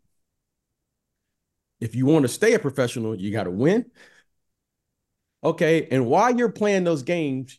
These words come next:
you have to entertain, because you are in the business. You are in the entertainment business. Okay, I'm gonna say that again. You have to compete, meaning you can't win every game, but you certainly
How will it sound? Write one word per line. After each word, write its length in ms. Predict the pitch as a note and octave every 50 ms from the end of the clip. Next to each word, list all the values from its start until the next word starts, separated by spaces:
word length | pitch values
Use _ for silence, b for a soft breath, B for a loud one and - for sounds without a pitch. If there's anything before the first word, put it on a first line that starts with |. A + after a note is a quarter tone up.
| _ -
you 180 | C3+ D3+ D#3+
have 240 | C#3 D#3 C#3+ C#3+ -
to 160 | B2+ A#2 -
entertain, 580 | B2 A#2+ A#2 G#2 - - B2 G#2 E2 C#2 C2 - _ _ _ _ _
because 340 | - B2 - D3+ D3+ B2+ B2+
you 180 | E3 G#3 G3 D#3
are 140 | C#3+ D#3 E3
in 120 | E3 E3+
the 80 | E3+ C#3+
business. 580 | A#2 E3+ G#3+ - B2+ F2+ F2+ - - - - _ _ _ _ _ _ _ _ _
You 220 | - C3 E3 F#3 E3
are 120 | D3+ D#3
in 140 | D#3 D3+ C#3+
the 140 | C3+ A#2 G#2
entertainment 520 | A#2+ C3 B2+ B2+ C3+ C3 B2+ B2 A2 F2+
business. 460 | - A2 G#2+ - - - - - - _ _ _ _ _ _ _ _ _ _ _ _ _ _ _ _ _ _ - -
Okay, 180 | B2+ - F3+
I'm 80 | F3 F#3+
gonna 140 | G3+ F#3 F3+
say 100 | G3 F3+
that 140 | D3+ C#3 A#2
again. 220 | G#2 G#2 F2+ D2+ - _ -
You 100 | A2 A2+
have 160 | B2 A#2+ A#2 -
to 80 | A2+
compete, 520 | A2 - A#2+ F#2+ - F3+ A3+ C#4 C4 - _ _ _ _ _ _ _ _ _ _ _ -
meaning 500 | C3 E3 G3+ G3 E3 D#3 C#3+ C3 - - _ _ -
you 100 | G3 B3+
can't 320 | - - E4 F4+ E4+ A#3+
win 220 | G3 A3 B3 G#3+ F#3+
every 180 | G3 F#3 F3+
game, 320 | D#3 A#2 B2+ A2 F#2+ F2 F2 _
but 180 | - C3+ B2+ -
you 120 | G#3 A#3
certainly 640 | A#3 - - A#3+ A#3+ A#3+ A#3+ A3 G#3 G#3 G3 F3+ -